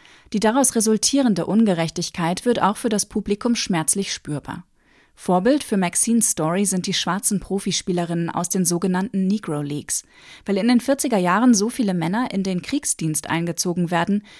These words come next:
finden einzelne Afroamerikanerinnen auch erstmals Zugang zu den schwarzen Männer-Baseball-Ligen. Dort spielen sie, anders als ihre weißen Kolleginnen, in gemischtgeschlechtlichen Teams.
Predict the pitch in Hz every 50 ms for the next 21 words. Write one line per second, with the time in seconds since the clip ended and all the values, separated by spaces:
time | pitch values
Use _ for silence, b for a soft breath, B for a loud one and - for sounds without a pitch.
0 | B B B B - 254 247 - 254 - - 190 185 208 226 - 277 277 254 254
1 | - - 185 196 - - 254 - - 202 190 185 180 180 - 180 180 190 196 185
2 | 196 196 196 202 - - 220 - - - 196 214 - - - 247 240 240 - -
3 | - - - 208 - 180 170 170 175 - - - 202 190 185 180 - - - 170
4 | 170 170 - - 208 202 185 165 156 151 156 165 - 165 147 - - - 156 151
5 | 151 147 147 147 131 123 - _ _ _ _ _ _ _ _ - 196 202 294 285
6 | - - - 196 196 226 240 233 220 247 247 - - - 190 233 302 320 285 165
7 | - - - - - - - - 170 160 156 139 147 165 233 240 - 196 170 -
8 | - 165 160 180 254 269 214 180 165 170 208 226 b b b b b - 240 233
9 | 226 202 196 208 254 - - - - 269 - - 214 208 202 - - 208 - -
10 | 208 196 - - 262 214 - - - - -